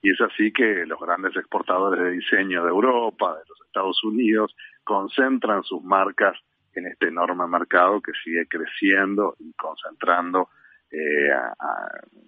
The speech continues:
un enorme, un enorme potencial. Con lo cual hay mucho para hacer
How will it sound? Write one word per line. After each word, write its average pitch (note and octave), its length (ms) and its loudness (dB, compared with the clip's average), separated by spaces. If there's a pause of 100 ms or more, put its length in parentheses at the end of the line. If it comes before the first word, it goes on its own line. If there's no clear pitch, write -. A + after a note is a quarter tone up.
un E2 200 -10
enorme, F#2+ 680 4 (300)
un F#2 160 0
enorme F#2+ 600 4
potencial. D#2+ 760 -2 (280)
Con G2+ 180 4
lo G2+ 120 4
cual B2 360 2
hay G#2+ 180 4
mucho D3 440 4
para G#2 200 0
hacer A#2 300 0